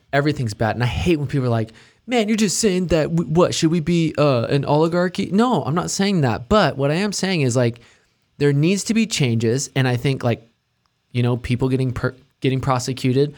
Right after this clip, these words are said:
for killing innocent people, um, and using illegal force. Like, there's this third party happening, but for so long, it has felt like there is no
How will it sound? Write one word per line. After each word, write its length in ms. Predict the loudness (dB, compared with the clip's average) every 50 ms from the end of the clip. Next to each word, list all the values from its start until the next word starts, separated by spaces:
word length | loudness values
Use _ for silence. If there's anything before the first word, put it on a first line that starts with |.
| -16 -20 _ _
for 240 | -4 -2 -2 -2
killing 420 | -2 -2 -2 -2 0 0 0 -2 -2
innocent 420 | -2 -2 -2 -2 -2 -4 -4 -4
people, 460 | -2 -4 -2 0 0 0 0 -2 -4 -10 -16 -20 _ _ _ _ _ _
um, 360 | -2 -2 0 0 -2 -4 -4 -4 -2
and 160 | -2 0 2 2
using 340 | 2 2 2 0 0 0
illegal 360 | 0 2 2 2 2 0 0 -2
force. 380 | 0 0 0 0 0 0 -2
Like, 200 | -2 -2 -4 -4 -2
there's 240 | 0 2 2 2 2
this 200 | 0 -2 -2 0
third 260 | 0 2 2 0 0
party 320 | -2 -2 0 0 0 0
happening, 580 | 0 0 -2 -2 -2 -2 -2 -2 -2 -2 -4 -8 -12 _ _ _ _ _ _ -2
but 180 | 0 0 0 0
for 200 | 0 0 0 0
so 360 | -2 -4 -2 -2 -2 -2 -2
long, 420 | -2 -2 -2 -2 0 0 -2 0 2
it 180 | 2 2 2 2
has 240 | 0 -2 -4 -6
felt 360 | -8 -6 -2 -2 -2 -2 -2 -2
like 280 | 0 0 0 -2 -4 -8 -20 _ _ -4
there 160 | -4 -2 0 0
is 200 | 0 0 0 0
no 320 | 0 0 0 -2 -2